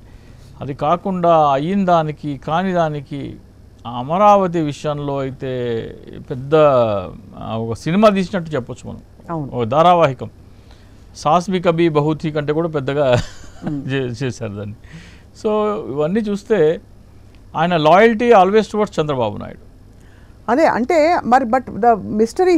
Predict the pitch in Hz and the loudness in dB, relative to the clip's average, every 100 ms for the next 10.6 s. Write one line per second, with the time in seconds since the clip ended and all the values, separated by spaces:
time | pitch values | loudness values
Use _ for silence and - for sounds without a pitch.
0 | 302 294 262 220 220 247 233 220 226 220 | 4 4 2 -2 -4 -4 -4 -4 -2 -2
1 | 208 262 202 254 359 320 285 262 247 247 | -2 -4 -2 -2 2 2 0 -4 -8 -6
2 | 226 196 196 - 180 214 165 139 - 208 | -6 -6 -6 -8 -8 -8 -8 -10 -2 4
3 | 285 160 110 98 101 107 - - - - | 6 6 2 -2 -4 -12 -16 -20 -20 -20
4 | - - - - 180 226 190 160 143 135 | -20 -20 -16 0 4 6 6 2 0 -4
5 | 135 - - - - - - 247 285 233 | -10 -16 -20 -20 -20 -20 -10 0 4 4
6 | 233 508 330 277 165 185 - - 180 226 | 8 8 8 4 0 -4 -6 -6 -2 2
7 | 294 294 294 359 - 285 233 - 170 - | 4 4 4 2 2 2 0 0 -4 -10
8 | - 151 247 285 262 254 240 233 - 196 | -4 0 4 4 4 4 4 0 -2 0
9 | 196 190 160 202 240 233 226 220 240 233 | 0 -2 -2 2 4 4 2 -2 2 4
10 | 226 226 254 294 262 | 4 2 0 0 0